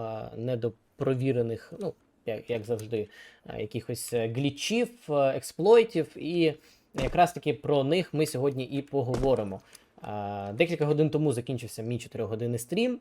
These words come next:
де ми з глядачами грали, де ми фанились, де ми обігрували навіть читерів завдяки цьому баг-експлойту. Ну і я розповім, про що він, як його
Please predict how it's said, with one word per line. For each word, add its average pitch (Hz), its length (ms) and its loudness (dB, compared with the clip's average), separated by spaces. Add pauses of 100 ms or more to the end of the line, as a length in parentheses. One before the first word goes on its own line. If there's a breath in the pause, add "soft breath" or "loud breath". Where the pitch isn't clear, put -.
(120)
де 139 180 2
ми 139 320 0
з 101 40 -6
глядачами 110 540 -4
грали, 156 540 0
де 120 240 -2
ми 113 200 -4
фанились, 156 680 0
де 135 180 0
ми 123 200 -2 (300 loud breath)
обігрували 127 680 4
навіть 123 360 -2
читерів 190 540 2
завдяки 143 680 0
цьому 131 420 0
баг-експлойту. 131 920 0 (360 loud breath)
Ну 143 100 2
і 147 80 6
я 170 120 10
розповім, 160 520 2 (720)
про 165 140 8
що 220 280 6
він, 180 260 0
як 156 300 4
його 110 260 -6